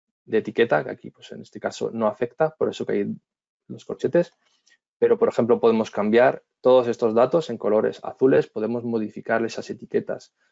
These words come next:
Podemos cambiar también este sinóptico y ponerlo en, de manera horizontal. Podemos hacer muchas cosas. ¿De acuerdo?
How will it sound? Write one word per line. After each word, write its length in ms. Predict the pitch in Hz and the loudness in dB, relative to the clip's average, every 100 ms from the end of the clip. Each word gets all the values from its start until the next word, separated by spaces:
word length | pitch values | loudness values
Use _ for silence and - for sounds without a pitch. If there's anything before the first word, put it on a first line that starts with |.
| _ - | _ 2
Podemos 340 | 120 147 143 | 4 4 0
cambiar 380 | - 135 135 127 | 2 4 4 4
también 260 | 131 135 | 2 4
este 160 | 127 127 | 2 0
sinóptico 840 | - 120 127 - 120 120 117 - _ | -2 0 -2 -2 0 4 4 2 _
y 200 | 117 113 | -2 -2
ponerlo 600 | 110 110 113 110 104 - | -2 -2 2 4 2 0
en, 260 | 113 110 - | -10 -10 -10
de 140 | 113 110 | -6 -4
manera 380 | 107 104 - - | 0 -2 -2 -2
horizontal. 680 | 107 104 104 98 139 180 - _ _ _ _ _ _ _ _ _ _ _ _ _ | -2 -2 -8 0 0 0 -6 _ _ _ _ _ _ _ _ _ _ _ _ _
Podemos 340 | 117 131 127 | 2 2 0
hacer 260 | - 139 131 | 2 2 2
muchas 300 | 131 120 98 | -2 -4 -6
cosas. 400 | - - - - - - _ _ _ _ _ _ _ _ _ _ _ _ _ | -10 -16 -20 -18 -18 -18 _ _ _ _ _ _ _ _ _ _ _ _ _
¿De 60 | - | -6
acuerdo? 380 | 127 131 160 | 2 2 2